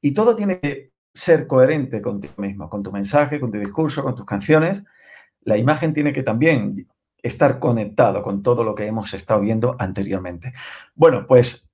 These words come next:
eh, sonido, imagen, discurso. Una vez que tenemos esto claro, vamos a crear otro nuevo triángulo, ¿vale? Que sería este, ¿no? Y en este triángulo lo que vamos a hacer es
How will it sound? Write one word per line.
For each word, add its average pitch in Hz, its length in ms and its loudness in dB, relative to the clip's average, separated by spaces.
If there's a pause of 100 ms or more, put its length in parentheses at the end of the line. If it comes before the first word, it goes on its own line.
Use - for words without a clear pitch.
eh, 117 760 4
sonido, 220 680 2 (680)
imagen, 165 680 0 (240)
discurso. 127 760 -2
Una 226 140 2
vez 214 120 -2
que 190 120 -4
tenemos 139 340 -2
esto 117 300 -6
claro, 165 440 2 (460)
vamos 180 260 0
a 180 100 -10
crear 160 320 0
otro 135 280 -4
nuevo 147 380 2
triángulo, 117 720 -2
¿vale? 131 420 -2 (640)
Que 120 100 -4
sería 165 560 2 (840)
este, - 460 -8 (280)
¿no? - 460 -2
Y 135 340 2
en 170 80 -2
este 254 220 -4
triángulo 170 420 0
lo 170 80 0
que - 80 -4
vamos 151 240 -4
a 151 60 -4
hacer 156 200 0
es 117 320 -4